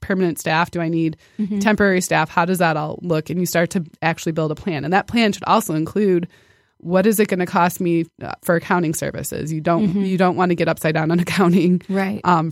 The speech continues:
Speaker 1: you wanna have good accounting services. What is that gonna cost me to make sure that my books and records are in order? How often do I need those services? Is it monthly, quarterly?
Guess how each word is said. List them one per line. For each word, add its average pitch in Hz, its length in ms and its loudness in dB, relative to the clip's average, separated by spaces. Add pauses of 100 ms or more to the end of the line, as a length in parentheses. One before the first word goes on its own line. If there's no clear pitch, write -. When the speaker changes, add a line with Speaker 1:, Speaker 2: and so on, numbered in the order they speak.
Speaker 1:
you 175 160 0
wanna 175 200 2
have 160 340 -2 (140)
good 196 160 2
accounting 180 320 0
services. 151 400 -4
What 170 140 2
is 196 80 2
that 185 160 2
gonna 170 160 -4
cost 160 340 -4
me 160 120 -2
to 156 60 -4
make 160 160 -2
sure 175 140 -2
that 165 140 -2
my 160 80 -2
books 170 260 -2
and 185 80 -2
records 165 320 -2
are 143 80 0
in 143 140 -6
order? 151 220 -4
How 165 200 4
often 190 260 4
do 175 120 2
I 160 100 2
need 170 300 0
those 151 220 -4
services? 147 640 -4
Is 147 120 -4
it - 80 -6
monthly, 180 360 -2
quarterly? 170 680 -2